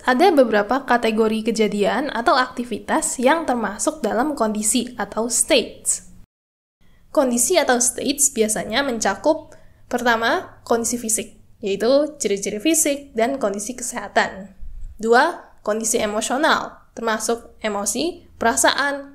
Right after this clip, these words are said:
kesukaan, keinginan. Ketiga, kondisi mental, yaitu aktivitas mental seperti berpikir, mengingat, lupa, percaya, mengerti, dan lain-lain. Kemudian,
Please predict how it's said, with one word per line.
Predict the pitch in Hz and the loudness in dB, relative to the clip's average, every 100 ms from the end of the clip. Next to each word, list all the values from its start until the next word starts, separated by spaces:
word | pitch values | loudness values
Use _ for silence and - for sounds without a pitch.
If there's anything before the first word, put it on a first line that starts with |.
| 269 | -6
kesukaan, | - 247 262 180 247 247 247 - | -4 -2 0 0 0 -2 -8 -10
keinginan. | 202 214 214 233 202 - - - - - _ - - | -8 -6 -4 -2 -4 -6 -16 -20 -20 -20 _ -20 -10
Ketiga, | - - 220 196 233 311 - - _ | -6 -4 -2 2 0 -2 -12 -20 _
kondisi | - 247 247 247 | 0 0 0 -2
mental, | 240 277 311 240 226 220 - - - | -2 -2 2 4 2 -2 -12 -20 -8
yaitu | - - 208 - 359 | -6 0 2 0 -4
aktivitas | - 240 240 247 226 240 | -6 -4 -2 0 0 -2
mental | 208 220 190 202 | -6 -2 2 2
seperti | 285 - 214 - 214 | 0 -4 -10 -6 -6
berpikir, | 214 208 254 247 294 285 285 - | -6 -6 -6 -4 2 2 2 -6
mengingat, | 214 220 254 269 247 240 - - | -8 -4 -4 0 0 0 -4 -6
lupa, | 277 285 - 277 - - | -4 0 4 4 2 -4
percaya, | 262 - 247 247 240 233 | -4 0 2 2 2 0
mengerti, | 220 233 233 233 233 214 208 | -2 -4 -4 -4 -6 -6 -4
dan | 214 208 196 | -2 -2 -4
lain-lain. | 190 202 247 196 180 - _ _ _ _ _ | -6 -2 -2 -2 -6 -16 _ _ _ _ _
Kemudian, | 247 247 214 208 349 - | 0 2 4 2 2 -4